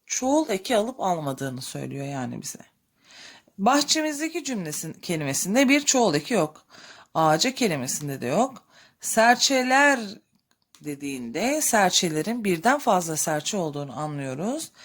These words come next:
Yani birden fazla varlığı bildiren sözcük B şıkkı serçeler olacak. Altıncı soru. Öğretmenin açıklamasına göre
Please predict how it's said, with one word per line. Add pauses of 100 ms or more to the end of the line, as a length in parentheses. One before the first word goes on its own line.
(260)
Yani (360)
birden
fazla (140)
varlığı
bildiren
sözcük
B
şıkkı
serçeler
olacak. (1600)
Altıncı
soru. (1600)
Öğretmenin
açıklamasına
göre